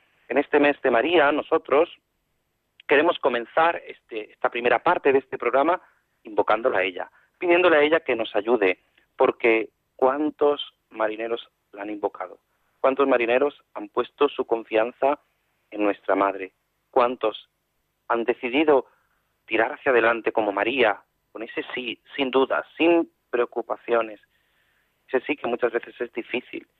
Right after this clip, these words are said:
ese sí que muchas veces nos hace a todos dudar, ese sí que, que María dijo, que nos enseña a todos a, a, a cumplir la voluntad del Señor como intentamos, cada uno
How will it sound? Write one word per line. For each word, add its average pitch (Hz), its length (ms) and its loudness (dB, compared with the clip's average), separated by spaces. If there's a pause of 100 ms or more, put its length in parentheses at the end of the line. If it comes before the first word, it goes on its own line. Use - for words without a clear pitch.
(240)
ese 127 200 -2
sí 151 120 -2
que 113 300 4
muchas 113 320 -6
veces 117 240 0
nos 107 180 -4
hace 117 360 2 (280)
a - 60 -20
todos 113 300 0
dudar, 107 400 0
ese - 180 -10 (100)
sí 143 120 -10
que, 110 400 -2
que 110 120 -4
María 110 300 2
dijo, 156 400 0 (400)
que 113 80 0
nos 104 180 -4
enseña 113 560 -2
a 117 100 -8
todos 123 340 0
a, 104 80 0
a, - 340 -12 (260)
a 107 100 -6
cumplir 113 420 0
la 107 80 2
voluntad 104 340 -2
del 110 180 -2
Señor 117 320 -2 (300)
como 120 220 0
intentamos, 104 640 -2
cada 120 180 0
uno 175 280 0